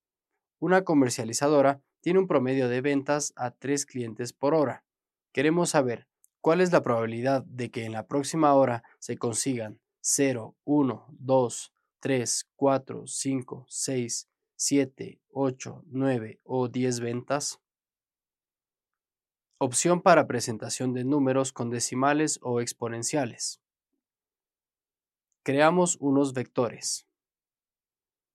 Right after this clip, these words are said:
Obtenemos las densidades.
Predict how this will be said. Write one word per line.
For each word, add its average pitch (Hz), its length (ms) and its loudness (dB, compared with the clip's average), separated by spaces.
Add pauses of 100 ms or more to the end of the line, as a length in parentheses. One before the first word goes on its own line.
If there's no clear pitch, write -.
(480)
Obtenemos 139 680 2
las 120 180 -2
densidades. 120 840 -4